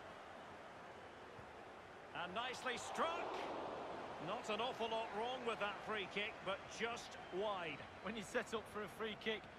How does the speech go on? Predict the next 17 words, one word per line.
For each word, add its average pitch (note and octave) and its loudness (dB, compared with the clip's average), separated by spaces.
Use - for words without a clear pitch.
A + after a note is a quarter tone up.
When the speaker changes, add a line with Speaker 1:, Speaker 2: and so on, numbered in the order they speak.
Speaker 2:
you G#3 0
have G#3 4
to G#3+ 0
hit A#3 2
the G#3 -4
target. G3+ 4
He G3+ -2
wasn't B3 2
far A#3+ 6
off, A#3 2
but G#3+ 0
it A3 -8
was B3 4
a B3 4
miss. A3 0
Speaker 1:
Scott G3 0
McTominay. G#3+ 0